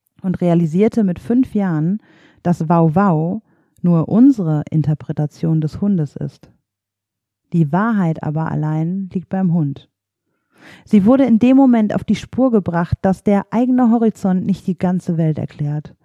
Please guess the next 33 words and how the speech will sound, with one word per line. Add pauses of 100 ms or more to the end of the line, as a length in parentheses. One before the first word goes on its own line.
(240)
sondern
nur
die
eigene
Welt. (1160)
Ich
hingegen
musste
zwanzig
Jahre
alt
werden,
um
nach
Tansania
zu
gehen
und
zu
entdecken,
dass
das
Normal
des
Hundes (340)
und
vielerlei
anderer
Dinge
nur
unsere
Interpretation
ist.